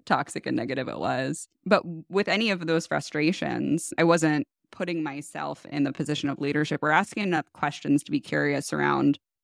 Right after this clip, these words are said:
where those decisions were coming from and what their decision-making framework was.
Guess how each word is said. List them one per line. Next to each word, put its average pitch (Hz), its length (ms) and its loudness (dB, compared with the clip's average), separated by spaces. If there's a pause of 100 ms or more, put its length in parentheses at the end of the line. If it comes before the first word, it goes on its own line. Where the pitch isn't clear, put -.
where 160 420 6
those 151 300 2
decisions 147 560 0
were 143 100 -2
coming 143 320 -2
from 147 240 2
and 143 140 4
what 143 200 2
their 143 200 4
decision-making 139 720 2
framework 139 440 0
was. 143 540 2